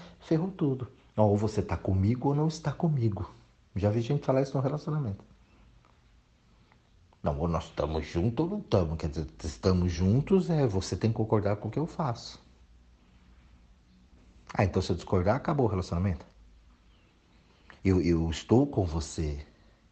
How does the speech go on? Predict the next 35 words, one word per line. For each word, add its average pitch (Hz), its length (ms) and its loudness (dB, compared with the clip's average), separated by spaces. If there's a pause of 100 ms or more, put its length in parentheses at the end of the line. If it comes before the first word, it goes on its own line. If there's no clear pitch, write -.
(480)
Ok, 92 360 2
estamos 82 460 -4
ali, 131 160 2
mas 82 220 0
eu 85 80 2
não 117 180 4
vou 113 220 2
concordar 85 480 -2
em 82 60 -2
tudo 80 280 -4
com 85 160 -4
você. 76 440 -6 (1800)
Então 87 220 0
eu 80 40 0
não 85 80 0
estou 127 200 0
com 127 120 -4
você 98 240 0
só 101 160 -4
por 98 220 -2
esse 95 260 2
momento, 87 360 0
por - 120 -4
essa 80 220 -4
situação. 76 680 -6 (260)
Aqui 87 320 0
a 90 60 4
gente 107 300 0
tem 123 100 2
uma 127 120 2
divergência, 131 580 0
tem - 100 -4
uma 92 100 2
discrepância - 800 2
aqui 76 300 -6